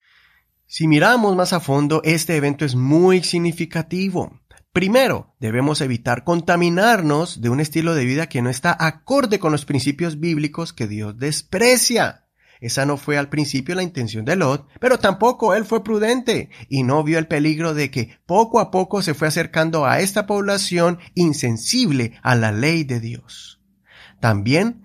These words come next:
recordemos que Dios siempre escucha las oraciones de los que interceden y claman por nosotros. Si tú eres un intercesor, continúa haciéndolo,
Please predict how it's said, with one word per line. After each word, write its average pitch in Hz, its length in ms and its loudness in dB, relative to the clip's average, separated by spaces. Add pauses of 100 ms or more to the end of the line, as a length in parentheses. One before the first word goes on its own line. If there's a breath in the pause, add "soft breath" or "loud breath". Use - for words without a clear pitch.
recordemos 175 600 0
que 151 200 0
Dios 147 420 0
siempre 208 420 -2
escucha 202 320 -4
las 185 140 -2
oraciones 151 440 -2
de 185 120 -2
los 160 320 0
que 151 100 0
interceden 202 960 0
y 175 200 -4
claman 170 440 0
por 196 120 -4
nosotros. 220 840 -2 (240 soft breath)
Si 117 160 -2
tú 117 120 -2
eres 117 160 -2
un 131 120 0
intercesor, 131 680 -2 (140 loud breath)
continúa 208 680 2
haciéndolo, 220 800 2